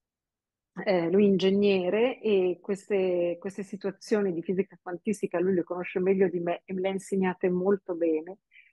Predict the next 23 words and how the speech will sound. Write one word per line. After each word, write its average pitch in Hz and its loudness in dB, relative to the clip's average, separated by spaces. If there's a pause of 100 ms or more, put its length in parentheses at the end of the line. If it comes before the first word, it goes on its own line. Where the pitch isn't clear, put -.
(140)
in 330 6
cui 359 8
inciampo 220 0
casualmente 208 0
in 269 2
uno 220 0
strumento 196 -4 (120)
chiamato 190 -10
Plants 240 -2
Play. 180 2 (300)
Questo 302 -2
è - 0
uno 190 -2
strumento 214 -2
creato 202 -2
da 190 0
un 190 -2
inventore 190 -2
italiano 185 -2
di 175 -10
nome 196 -4
Edoardo 202 0
Taori 180 -2